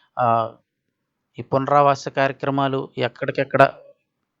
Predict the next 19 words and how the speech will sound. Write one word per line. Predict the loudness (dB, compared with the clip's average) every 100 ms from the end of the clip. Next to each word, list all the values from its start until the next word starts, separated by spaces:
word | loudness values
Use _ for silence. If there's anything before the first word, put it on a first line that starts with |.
| _ _ -2
లోతట్టు | -2 0 -4 -4
ప్రాంత | -2 -2 -2
ప్రజలు | -2 0 0
ఎవరైతే | 0 0 -2
ఉంటారో, | -4 -2 -4
తీర | -2 -2 -2
ప్రాంతాల | -2 -4 -4 -6 -4
వాళ్ళని | -4 -6 -4
ఎవరైనా | -4 -6 -8 -10 -10
ఒకవేళ | -6 -2 -2
అవసరమైతే | -2 -8 -10 -6
వెంటనే | -6 -6 -6
పునరావాస | -4 -2 -2 -2
కేంద్రాలకు | -4 -10 -10 -12 -10
తరలించడం, | -8 -8 -10 -12 -8
వాళ్ళకి | -8 -8
ఫెసిలిటీస్ | -12 -12 -14 -14 -10
ఇవన్నీ | -8 -6 -8
కూడా | -6 -6 -6